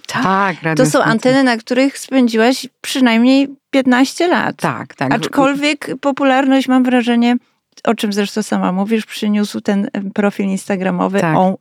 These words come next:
Speaker 2: E.
Speaker 1: Naprawdę, tak naprawdę rok wystarczył.
Speaker 2: Mm.
Speaker 1: Faktycznie, nigdy nie miałam takiej sytuacji, pracując w telewizji, no to jednak duża antena, czy pracując w radiu,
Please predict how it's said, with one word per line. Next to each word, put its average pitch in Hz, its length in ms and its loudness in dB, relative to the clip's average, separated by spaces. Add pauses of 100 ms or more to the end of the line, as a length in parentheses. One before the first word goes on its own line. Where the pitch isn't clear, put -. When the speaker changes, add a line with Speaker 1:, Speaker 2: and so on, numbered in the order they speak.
(120)
Speaker 2:
E. 160 320 0 (320)
Speaker 1:
Naprawdę, 180 440 0
tak 196 180 -4
naprawdę 196 380 0
rok 196 140 0
wystarczył. 165 640 -4 (400)
Speaker 2:
Mm. 160 260 -8 (360)
Speaker 1:
Faktycznie, 165 460 0
nigdy 214 300 2
nie 196 120 0
miałam 185 320 0
takiej 175 340 -6
sytuacji, 160 840 -2 (800)
pracując 170 460 -2
w - 80 -14
telewizji, 165 400 0
no 175 100 -2
to 190 100 -2
jednak 160 300 0
duża 143 280 -2
antena, 131 420 -4
czy - 120 -12
pracując 143 460 -2
w 139 40 -2
radiu, 143 480 0